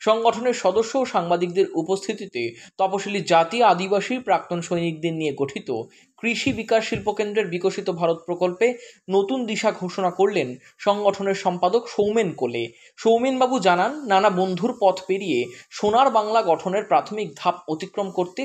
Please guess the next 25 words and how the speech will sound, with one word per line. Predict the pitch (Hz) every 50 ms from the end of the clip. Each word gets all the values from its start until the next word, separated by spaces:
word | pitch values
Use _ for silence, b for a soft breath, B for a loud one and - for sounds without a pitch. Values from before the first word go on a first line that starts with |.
| 175 -
কৃষি | 196 196 180 202 190
বিকাশের | 170 160 175 165 - - 170 151 143
মধ্য | 143 143 - - 165 160
দিয়ে | 175 208 254 254 B B B B B -
কর্মসংস্থানের | 202 214 214 226 262 254 247 254 240 233 240 - - 226 220 262 262
একটি | 220 - - 233 - -
সম্ভাবনাময় | - 175 170 175 185 185 196 190 185 185 185 185 190 208 202 175
দিগন্ত | 151 139 143 147 151 156 - 254 240 - 165
উন্মোচন | 165 165 156 151 151 147 131 123 120 120
করা। | 107 110 113 110 92 - B B B B 170 139 208
ইতিমধ্যেই | 208 226 262 254 247 - 175 185 240 262 247 233
সংগঠন | 214 196 196 190 190 226 233 233 226 -
কেন্দ্রীয় | 185 175 175 175 180 190 185 -
সরকারের | - 175 165 165 165 185 202 190 -
ট্রাইবাল | 185 175 170 180 185 220 240 - -
অ্যাফেয়ার্স | 147 156 156 - 208 208 196 180
ডিপার্টমেন্টের | 151 165 160 180 170 165 - 170 165 160 156 - 175 175 - -
স্বীকৃতি | - 196 - - 202 190 202 208
মিলেছে। | 240 254 233 - - - 135 117 90 - _ _ _ _ _ _ _ _ -
গত | 160 185 196 196
দু | 202 190 202
হাজার | 208 214 226 220 220 -
তেইশের | 220 226 220 - 262 269 262 254 - _ _ _ _ -
তেইশে | 240 247 262 247 - 277 - -
আগস্ট | 185 226 240 202 131 - - -